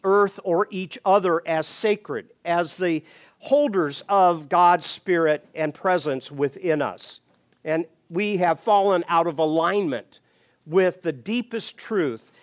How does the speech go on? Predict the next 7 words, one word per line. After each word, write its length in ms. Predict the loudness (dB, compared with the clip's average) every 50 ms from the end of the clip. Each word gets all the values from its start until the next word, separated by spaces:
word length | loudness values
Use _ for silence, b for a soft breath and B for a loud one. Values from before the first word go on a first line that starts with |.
| b b b
that 400 | -2 2 2 4 4 2 0 -4
we 220 | -6 -4 0 2
are 120 | 2 2 2
made 720 | 0 -2 0 0 2 2 2 0 -2 -4 -6 -8 -12 -16 _ _
in 180 | -2 0 0 0
the 180 | -2 -4 -6 _ -4
image 580 | -2 0 0 0 0 0 -2 -4 -8 -14 -12